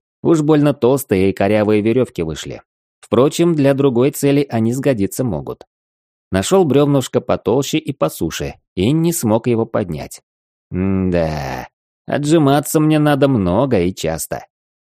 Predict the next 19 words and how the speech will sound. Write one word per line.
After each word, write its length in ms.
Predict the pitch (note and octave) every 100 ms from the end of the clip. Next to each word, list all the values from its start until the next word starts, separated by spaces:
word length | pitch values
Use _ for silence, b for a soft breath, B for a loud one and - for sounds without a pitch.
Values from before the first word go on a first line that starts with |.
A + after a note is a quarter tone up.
| _ _ _ _ _
Продолжил 520 | G2 A2+ F3+ F3 E3+
поиски. 600 | G#2+ F2+ D#2 - D2+ D2 _ _
Нашёл 460 | E2 E2+ - C3+ C3
сухонькое 600 | - B2+ G#2+ F#2+ F2+ E2
поленце 600 | - D2+ G2+ C3+ - A#2
толщиной 560 | - A#2+ - A2+ A2
с 80 | G#2
моё 240 | G#2 G2+ G2
предплечье 640 | G2 F#2 G#2 C3 - D2+ _ _
и 80 | -
длиной 380 | F#2+ G2+ F#2+ F#2
с 100 | -
ногу. 340 | G2 C2+ G#1 _ _ _ _ _
Вот 240 | F2 A2+ C3+
его-то 500 | E3+ C3 C3+ C#3 C#3+
и 200 | - D3+
приволок 580 | - D3+ B2 F2+ A2
к 60 | -
ручью. 400 | F2 - C#2+ B1+